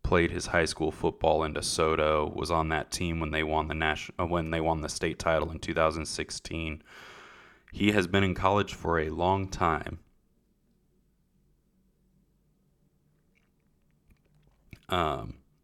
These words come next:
and just a guy that, uh, he's been through some injury stuff. You know, in two thousand seventeen, he redshirted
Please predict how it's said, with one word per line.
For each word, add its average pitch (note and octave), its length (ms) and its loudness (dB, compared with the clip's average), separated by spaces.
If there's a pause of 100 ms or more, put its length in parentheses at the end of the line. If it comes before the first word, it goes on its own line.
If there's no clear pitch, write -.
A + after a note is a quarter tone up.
(800)
and F#2 200 -8
just F2 280 -2
a F2 40 0
guy D#2+ 520 4
that, D#2 300 0 (100)
uh, - 280 -10 (200)
he's - 240 -10
been F#2+ 240 -2
through F#2+ 140 0
some D#2+ 220 -4
injury F#2 400 0
stuff. F2 540 2
You F2 100 -8
know, D#2 140 -4
in D2+ 80 -8
two G#2+ 140 -6
thousand F2+ 280 4
seventeen, F2 520 -2
he D#2 120 -12
redshirted E2 800 0